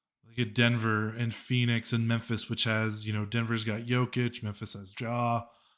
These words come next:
Phoenix has, you know, Devin Booker,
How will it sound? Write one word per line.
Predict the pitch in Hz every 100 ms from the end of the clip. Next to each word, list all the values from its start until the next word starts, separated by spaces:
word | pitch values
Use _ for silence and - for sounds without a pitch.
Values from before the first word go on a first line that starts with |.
| _
Phoenix | - 113 110 107 -
has, | 104 101 104 101 - -
you | 104
know, | 98
Devin | 101 104
Booker, | 117 117 120 117 123